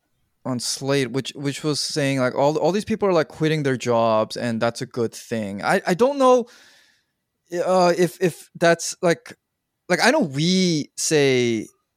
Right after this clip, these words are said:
that's generally a good thing, but we're also talking about, you know, people who are, like, in white collar jobs and have saved up, and I, I don't know if, if, if you're more precarious than that, if, if that's exactly a good idea. I don't know how, like,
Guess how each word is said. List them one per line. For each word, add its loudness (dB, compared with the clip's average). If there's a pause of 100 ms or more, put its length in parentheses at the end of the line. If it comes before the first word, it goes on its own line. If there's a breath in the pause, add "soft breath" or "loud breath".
(180)
that's 0 (120)
generally 0
a -4
good -4
thing, -4
but 0
we're 4
also 4
talking -2
about, 2 (180)
you -4
know, 0
people -2
who 0 (560)
are, 2 (180)
like, -4
in -4
white 0
collar -2
jobs 0
and -4
have -6
saved -2
up, 2
and -4 (240)
I, -8 (100)
I 2
don't 4
know 4
if, 2
if, -2
if -4
you're 2
more 0
precarious -4
than -4
that, 2
if, -6
if -6
that's -2 (400)
exactly -2
a -4
good -2
idea. -2
I 0
don't -4
know -2
how, -4
like, -4